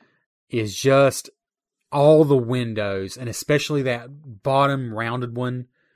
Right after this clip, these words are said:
where you can really see into the diner. You know, you can really see, especially if you have decent lighting. It's pitch dark outside right now. It's not helping, but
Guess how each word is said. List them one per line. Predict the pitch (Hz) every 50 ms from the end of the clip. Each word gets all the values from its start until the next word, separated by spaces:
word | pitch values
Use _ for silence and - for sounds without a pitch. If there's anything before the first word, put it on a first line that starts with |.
| _ _ _ _ _ _ _ _ _ _ _ _ _ _ _ _ _ _ _ _ _ _ _ _ _ _ -
where | 139 139 135
you | -
can | 135 127 127
really | 131 151 165 170 170 156
see | - - 147 147
into | 147 131
the | 113 107
diner. | 101 107 101 101 104 101 98 92
You | 90 90 92
know, | 95
you | 95 101 101 -
can | 117 117
really | 117 123 131 131 123
see, | 120 - - - 117 110 107 104 98 98 95 _ _ _ _ _ _ _ _ _ _ _ _ _ _ _ _ _ -
especially | - - - - 180 - - 135
if | - -
you | 127 120
have | 113 107 101
decent | 117 110 - 113 104
lighting. | 98 98 98 92 92 92 104
It's | 113 - -
pitch | _ - - 117 - -
dark | 117 101 92 -
outside | - - - - 104 95 95
right | 92 92
now. | 95 92 95
It's | 92 -
not | 110 101 92
helping, | 90 92 - - 95 92 92
but | 95 95 -